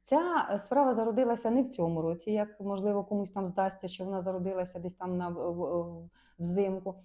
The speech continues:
Вона зародилася значно раніше. Просто повномасштабне вторгнення завадило от розкрутити цю тему. І я прошу лайк з тих, е, хто слухає це відео і хто пам'ятає, чим ми з вами займалися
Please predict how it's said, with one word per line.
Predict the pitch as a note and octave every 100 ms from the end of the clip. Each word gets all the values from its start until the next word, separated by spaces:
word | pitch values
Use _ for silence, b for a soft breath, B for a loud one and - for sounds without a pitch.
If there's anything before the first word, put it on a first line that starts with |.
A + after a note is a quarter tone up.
| B
Вона | A#3+ D#4+
зародилася | D#4 D4 D4 C#4+ C4+ C4
значно | A#3 C4 B3+ B3+ A#3+
раніше. | A#3+ G#3+ D#3+ - - - B B
Просто | C4+ C4+ C#4+
повномасштабне | C#4+ D4 D4 D4 D4+ D4
вторгнення | D4 G4 G4+ D4+ C4 B3
завадило | B3 E4 D4+ C#4 A#3 B3 A#3
от | A#3
розкрутити | A3+ A3 - G#3+ A3 A3
цю | G#3 G#3
тему. | - F#3+ F#3 F#3 F#3+ B B
І | -
я | B3 D4
прошу | D4 - D4+ - D4
лайк | C4+ A#3+ G3 G3
з | -
тих, | - B3 A#3+ -
е, | - G3
хто | - A3+
слухає | A3 A#3+ A#3 G#3
це | G#3 A#3
відео | D#4 C#4+ A3
і |
хто | A3 C4+
пам'ятає, | C#4 C#4 C#4 D#4+ C4+
чим | C4 A#3+
ми |
з | G#3+
вами | A3 A3
займалися | G3+ G#3+ C#4 C#4+ B3+